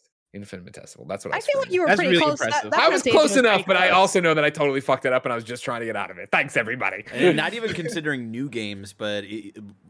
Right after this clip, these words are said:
Speaker 4: you just bring up the P C, uh, ports and stuff like that.
Speaker 1: Sure.
Speaker 4: Like, that's gonna be,
Speaker 3: Yes.
Speaker 4: that's gonna be huge alone for, uh, those two games and that franchise as a whole.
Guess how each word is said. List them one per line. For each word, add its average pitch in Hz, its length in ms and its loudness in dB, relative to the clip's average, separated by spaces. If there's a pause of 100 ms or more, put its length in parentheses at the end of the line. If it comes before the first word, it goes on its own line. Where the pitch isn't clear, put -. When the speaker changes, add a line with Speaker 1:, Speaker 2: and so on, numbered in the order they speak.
(200)
Speaker 4:
you 120 80 -14
just 120 240 -10
bring 127 220 -4
up 151 220 -4
the - 80 -12
P 123 240 -12
C, 151 340 -6
uh, 104 180 -2
ports 98 320 -16
and 92 140 -20
stuff - 180 -18
like 87 160 -18
that. 87 220 -14
Speaker 1:
Sure. 113 140 -2
Speaker 4:
Like, 101 80 -6
that's 113 200 -6
gonna 104 160 -14
be, 95 260 -18
Speaker 3:
Yes. 110 380 -10
Speaker 4:
that's 160 140 -10
gonna 165 100 -6
be 120 60 -10
huge 143 580 -6
alone 117 520 -6
for, 98 380 -12
uh, 92 280 -12
those 95 240 -16
two 92 140 -18
games 92 280 -18
and 95 80 -20
that 76 140 -18
franchise 98 440 -16
as 62 60 -20
a 69 60 -20
whole. 95 320 -12